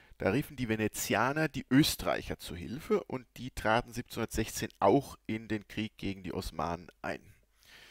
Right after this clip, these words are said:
Ich muss wieder diese Karte verwenden.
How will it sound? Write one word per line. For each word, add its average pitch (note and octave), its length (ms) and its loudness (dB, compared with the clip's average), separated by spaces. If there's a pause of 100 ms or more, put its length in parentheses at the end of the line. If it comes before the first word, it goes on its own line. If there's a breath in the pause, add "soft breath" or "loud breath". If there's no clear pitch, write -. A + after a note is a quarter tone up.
(340 loud breath)
Ich - 100 -16
muss - 260 -10
wieder F#2+ 360 2 (320)
diese C3 300 -4
Karte - 520 0
verwenden. G#2 720 -4